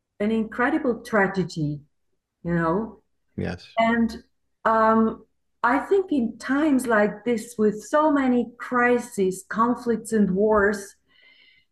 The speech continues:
Speaker 1: we just have to unite each other again. We have to think of finding or creating this love in action in our hearts.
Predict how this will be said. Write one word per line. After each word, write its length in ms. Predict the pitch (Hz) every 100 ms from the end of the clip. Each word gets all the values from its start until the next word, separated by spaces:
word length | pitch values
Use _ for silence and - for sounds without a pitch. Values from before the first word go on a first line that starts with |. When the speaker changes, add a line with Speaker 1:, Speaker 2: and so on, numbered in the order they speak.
| _ -
Speaker 1:
we 140 | 240
just 300 | 247 277 -
have 240 | - 302 -
to 100 | 240
unite 800 | 220 220 214 247 359 339 - - -
each 260 | 208 202 185
other 300 | 185 185 190
again. 480 | 185 190 170 175 175
We 120 | 196
have 320 | 233 262 -
to 260 | 247 196 - _ _ _ -
think 360 | 349 403 370 254
of 280 | 226 - - - _ - _ _ _ _ _ _ _ _
finding 680 | - - 302 339 339 311 302
or 340 | 277 214 208 -
creating 840 | - 240 254 262 277 285 269 233
this 260 | 226 220 220
love 460 | 220 233 254 269
in 140 | 262 233
action 540 | 233 - - 254 240
in 120 | 226
our 300 | 220 208 190
hearts. 720 | 170 190 190 269 - - -